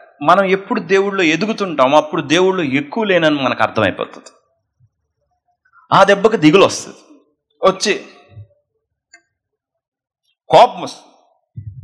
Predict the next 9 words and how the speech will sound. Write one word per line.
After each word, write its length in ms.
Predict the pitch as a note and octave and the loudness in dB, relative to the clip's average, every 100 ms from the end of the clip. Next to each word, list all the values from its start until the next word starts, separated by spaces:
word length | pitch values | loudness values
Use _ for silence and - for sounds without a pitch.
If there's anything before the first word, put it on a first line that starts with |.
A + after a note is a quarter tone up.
| - _ _ _ _ - | -20 _ _ _ _ 0
పనికి 300 | F3 C4+ C#4 | 2 2 0
మాలినోళ్ళు 480 | C#4 C4 B3 A#3 A3+ | 4 4 2 0 0
కూడా 160 | G#3+ G#3+ | 2 0
మనకన్నా 460 | G3 G3+ A3 G#3+ | 0 0 -2 0
గొప్పగా 280 | G3 F#3+ G3 | 0 0 2
కనబడతారు. 500 | D#3 C#3 A#2+ A2+ G#2 A2+ | 0 0 -2 -2 -6 -6
"నేనేంద్రా 640 | A#2 D3 G3+ A3 A3 A3+ | -6 -4 -4 -6 0 2
బాగలేను" 440 | G3+ E3 D3 A2 | 4 2 0 -4
అనుకుంటాం. 380 | G#2 G#2 G2+ | -6 -10 -16